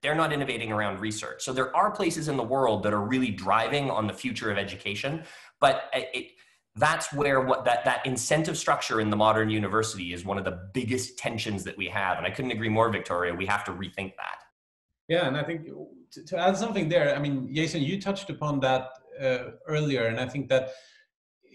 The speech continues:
Speaker 2: I don't know if it is a divide or if it's, if it's only seen as such, because on the one hand, I,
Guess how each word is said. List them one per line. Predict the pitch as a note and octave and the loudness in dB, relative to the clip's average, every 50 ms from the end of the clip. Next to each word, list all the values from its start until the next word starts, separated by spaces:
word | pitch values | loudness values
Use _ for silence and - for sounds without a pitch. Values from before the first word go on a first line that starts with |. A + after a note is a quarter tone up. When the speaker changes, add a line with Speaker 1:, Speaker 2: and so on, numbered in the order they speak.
| - _ - - | -20 _ -6 -2
Speaker 2:
I | E3 E3+ | 0 2
don't | F3 G3 | 4 6
know | G3 G3 F#3+ F#3 | 6 6 6 6
if | D#3+ - | 4 0
it | E3+ D3+ - - | -2 -4 -2 0
is | D#3 D#3 D#3 - | 0 0 0 0
a | F3 | -2
divide | D#3 D3 C#3+ A#2+ A2+ B2+ B2 C3+ D#3 F3+ G3 G#3+ A3+ G3+ | -4 -4 -4 -2 0 2 2 2 2 2 0 0 -2 -2
or | - E3 D3 C#3+ C#3 | 0 0 2 2 2
if | C3 B2+ - | 2 2 0
it's, | C3+ B2+ - - - - | -4 -6 -6 -12 -14 -10
if | D3+ D3 C#3+ - D3 B2+ | -8 -6 -6 -4 -6 -8
it's | C3 B2+ | -6 -2
only | C#3+ C#3 C3 A#2+ | -2 0 0 -2
seen | - - F3 E3 C#3 | -2 -2 -2 -2 -2
as | B2+ - | -2 -4
such, | A#2 A2 - | -6 -8 -8
because | - - C3 - | -10 -10 -8 -4
on | C#3+ C#3+ | -4 -2
the | C#3+ | 0
one | D3+ E3 F3 E3+ | 0 -2 -2 -2
hand, | D3+ D3+ D3+ C#3+ C#3+ C#3 C3+ B2+ B2+ | 0 0 0 0 0 -2 -2 -2 0
I, | C3+ C3 C3+ C3+ C3+ C3 B2+ | 2 2 4 4 2 -2 -6